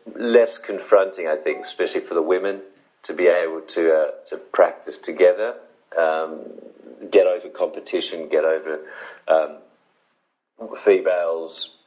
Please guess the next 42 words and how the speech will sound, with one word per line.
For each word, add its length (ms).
sort 260
of 60
rivalry. 600
Um, 260
guys, 380
what 100
we 100
do 220
in 80
the 80
men's 320
workshop 400
is 80
teach 300
them 80
how 100
to 80
deal 240
with 140
women's 340
dramas. 680
We've 280
identified 580
twenty-six, 680
um, 280
different, 480
uh, 300
ways 320
that, 260
uh, 200
the 80
feminine 340
creates 320
drama, 480
um, 340
and 120
then 80
how 160
to 80
lovingly, 840
lovingly 420
de-armor, 800